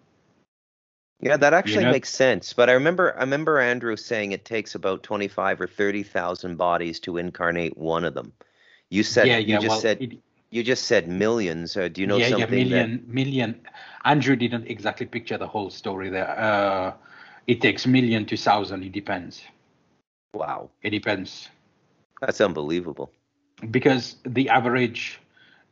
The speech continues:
Speaker 2: Christ, Krishna type being will take eighty thousand or so.
Speaker 1: What? Are you serious?
Speaker 2: Yeah, yeah.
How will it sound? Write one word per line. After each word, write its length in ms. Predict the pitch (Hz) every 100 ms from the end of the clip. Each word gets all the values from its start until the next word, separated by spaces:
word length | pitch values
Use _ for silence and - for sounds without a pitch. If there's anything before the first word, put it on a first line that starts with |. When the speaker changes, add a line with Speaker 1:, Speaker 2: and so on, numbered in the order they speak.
| -
Speaker 2:
Christ, 800 | - 120 127 127 120 - - - _
Krishna 560 | - 131 - 135 120 107
type 280 | 107 107 -
being 300 | 113 110 101
will 140 | 101
take 320 | 95 98 95 _ _ -
eighty 480 | 120 113 110 101 98
thousand 500 | - 98 92 92 101 - _ _ _ _ _ _ _ _ _ _ _ _ _ _ _ _ _ -
or 140 | 98
so. 260 | - 104 110 - -
Speaker 1:
What? 200 | 85 - _ _ _ _ _ _ _ _ _ _ _
Are 120 | 98 101
you 120 | 170
serious? 500 | - 101 101 135 226 - _ _ _ _ _ _
Speaker 2:
Yeah, 220 | 135 120 110
yeah. 600 | 92 92 92 90 123